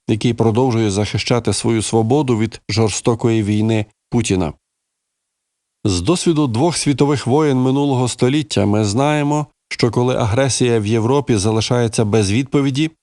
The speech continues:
криза не згасає сама по собі. Це безпосередньо приваблює Америку.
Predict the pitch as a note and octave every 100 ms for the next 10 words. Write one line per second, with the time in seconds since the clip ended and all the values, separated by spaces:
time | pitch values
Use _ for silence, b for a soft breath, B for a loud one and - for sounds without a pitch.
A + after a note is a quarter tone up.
0 | _ D3 F#3 F3+ E3+ E3+ E3+ A#2 G#2+ C#3+
1 | F#3 F#3+ A2 G2+ A2 A#2+ G#2+ G2+ - A#2
2 | A2 F#2 _ _ _ _ D#3 E3 E3 -
3 | C#3+ E3 F#3 D#3 C3+ C3+ C3+ D#3 B2+ C3+
4 | B2+ B2+ B2 C#3 G#2 F2 F2+